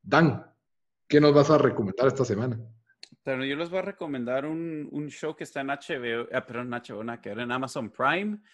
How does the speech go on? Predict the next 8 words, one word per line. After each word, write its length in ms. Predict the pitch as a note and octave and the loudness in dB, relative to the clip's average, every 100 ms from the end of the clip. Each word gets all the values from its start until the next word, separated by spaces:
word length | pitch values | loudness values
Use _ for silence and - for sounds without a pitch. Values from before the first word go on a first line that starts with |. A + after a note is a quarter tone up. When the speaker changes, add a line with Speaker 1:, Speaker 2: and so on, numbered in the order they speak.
| _ _ _ | _ _ _
Speaker 2:
que 160 | A#2 G#2+ | -8 -8
se 240 | - G#2 | -8 -8
llama, 640 | A2 A#2 C3+ C#3+ D3 C#3+ - | -2 2 2 2 2 0 -2
eh, 560 | A#2+ A2+ G#2+ G#2+ G#2 G2 | -4 -4 -2 -4 -6 -6
The 80 | |
Marvelous 480 | G#2+ A#2+ C#3+ C#3 A#2 | -2 -2 -2 -4 -6
Missus 380 | B2 B2 A#2 F#2 | -8 -10 -10 -8
Maisel. 540 | A2 C#3+ F3+ G#3 G3+ | -4 -2 -2 -4 -6